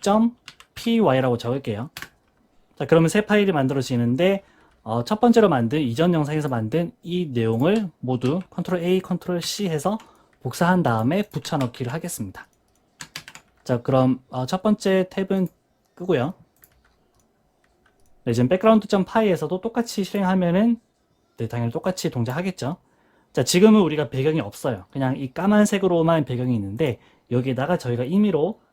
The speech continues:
어떤 배경을 이미지로 한번 넣어보도록 하겠습니다.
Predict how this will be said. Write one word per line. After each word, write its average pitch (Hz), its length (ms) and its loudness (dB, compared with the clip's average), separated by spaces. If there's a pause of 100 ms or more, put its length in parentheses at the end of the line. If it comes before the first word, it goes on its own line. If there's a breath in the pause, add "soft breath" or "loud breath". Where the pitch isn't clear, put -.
(160 soft breath)
어떤 131 340 -6
배경을 139 600 -2
이미지로 175 420 0
한번 127 260 0
넣어보도록 117 480 0
하겠습니다. 139 540 -12